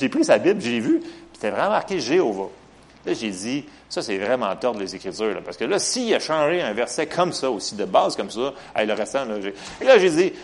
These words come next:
Je vous remercie beaucoup, je vous souhaite une très belle journée, au revoir. » J'ai fermé la porte. Donc, j'ai su tout de suite que c'était des témoins de Jéhovah, parce que tout était orienté vers Jéhovah, et Jésus, c'était juste un prophète, c'était juste un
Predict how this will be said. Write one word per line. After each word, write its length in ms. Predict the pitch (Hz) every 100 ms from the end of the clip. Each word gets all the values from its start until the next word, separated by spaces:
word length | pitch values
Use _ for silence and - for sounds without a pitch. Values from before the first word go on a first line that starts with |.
| -
Je 100 | 185
vous 240 | 214 233
remercie 400 | 208 196 170 -
beaucoup, 260 | 147 120 185
je 120 | 117
vous 120 | 107
souhaite 200 | 110 160
une 120 | 104
très 320 | 98 143 151 139
belle 320 | 123 131 113
journée, 380 | 110 107 113 117
au 140 | 135
revoir. » 220 | 113 95 - -
J'ai 140 | 131 151
fermé 380 | - 147 143 120
la 80 |
porte. 160 | - - - - - -
Donc, 280 | 269 302 208 - - - -
j'ai 140 | 147
su 100 | 160
tout 40 |
de 40 | 185
suite 160 | 262
que 60 | -
c'était 220 | - 151
des 100 | 113
témoins 320 | 95 110 127
de 180 | 113 92
Jéhovah, 580 | 82 - 104 117 131 220
parce 220 | - 110
que 100 | 135
tout 240 | 127 196 -
était 380 | - 131 147 -
orienté 480 | - 95 104 92 147
vers 260 | 113 113 -
Jéhovah, 720 | 92 95 135 - 101 110 170 - -
et 280 | 135 170 151 - - -
Jésus, 380 | 95 117 110 151
c'était 260 | 135 - 113
juste 200 | 151 -
un 220 | 104 101 -
prophète, 440 | 104 107 - 107 -
c'était 220 | 98 113
juste 160 | 165
un 160 | 123 104